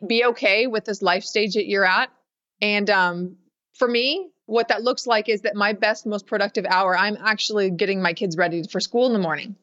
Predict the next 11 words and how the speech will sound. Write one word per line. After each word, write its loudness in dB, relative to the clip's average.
And 2
I 2
used -2
to 0
kind -2
of 4
resent 0
that, 0
actually. -2
And, 2
um, 2